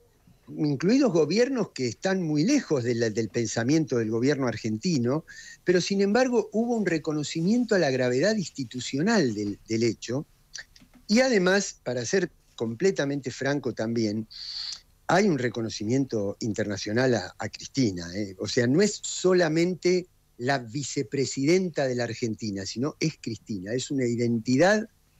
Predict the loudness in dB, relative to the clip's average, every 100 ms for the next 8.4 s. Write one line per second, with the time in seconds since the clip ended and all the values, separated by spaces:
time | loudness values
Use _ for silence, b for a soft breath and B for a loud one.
0 | _ -6 -2 -2 0 2 4 2 0 0
1 | -2 0 -4 -2 -2 0 -2 -2 -4 -4
2 | -4 -4 -6 -8 -14 _ _ _ _ -12
3 | -2 2 4 4 2 0 0 2 2 0
4 | B B B B B B -4 -2 -2 0
5 | 0 0 0 0 -2 -2 0 0 0 2
6 | 4 6 6 4 4 2 4 2 2 2
7 | 2 0 -12 -20 _ _ 0 0 2 0
8 | 2 0 2 -2